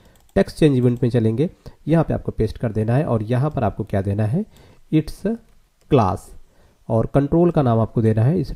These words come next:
टेक्स्ट बॉक्स फ़ाइव। तो आप इसे सेव करते चले। फिर आपको इसी तरीके से चलना है मोबाइल नंबर वाले टेक्स्ट बॉक्स की तरफ। यहाँ पर आएंगे, इसके टेक्स्ट चेंज इवेंट पे चलेंगे,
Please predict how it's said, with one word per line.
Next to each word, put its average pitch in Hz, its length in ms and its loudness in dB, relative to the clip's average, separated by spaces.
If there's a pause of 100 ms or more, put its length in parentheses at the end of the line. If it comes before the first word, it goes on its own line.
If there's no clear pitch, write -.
टेक्स्ट - 280 -4
बॉक्स 147 200 -4
फ़ाइव। 104 300 2 (240)
तो 143 60 -4
आप 101 180 -4
इसे 175 140 -6
सेव 131 280 0
करते 104 220 -2
चले। 104 240 -4 (520)
फिर 196 220 6
आपको 180 340 0
इसी 180 160 -4
तरीके 160 260 2
से 165 60 2
चलना 147 320 2
है 175 340 2
मोबाइल 113 340 4
नंबर 107 260 0
वाले 104 200 2
टेक्स्ट - 320 -6
बॉक्स 110 220 -2
की 139 80 -6
तरफ। 151 280 -2
यहाँ 120 160 2
पर 127 160 0
आएंगे, 135 280 0
इसके 143 340 -2
टेक्स्ट - 340 -2
चेंज 135 200 4
इवेंट 131 220 2
पे 139 100 0
चलेंगे, 131 380 -2